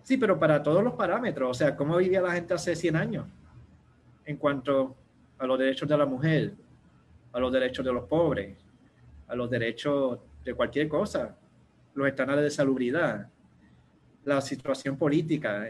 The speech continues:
entre países, eh, la relación de las personas con la religión, o sea, como que,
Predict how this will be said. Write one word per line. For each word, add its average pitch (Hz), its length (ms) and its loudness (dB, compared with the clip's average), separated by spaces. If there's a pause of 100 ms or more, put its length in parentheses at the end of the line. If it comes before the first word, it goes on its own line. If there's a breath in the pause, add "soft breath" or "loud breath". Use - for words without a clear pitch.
entre 120 320 -4
países, 117 640 -4 (920)
eh, 120 460 -2 (840)
la 143 120 -2
relación 135 400 0
de 156 80 2
las 160 180 2
personas 135 420 -4
con 127 120 -6
la 123 60 -2
religión, 123 520 0
o 127 60 -4
sea, 151 220 2
como 135 200 -4
que, 131 280 -2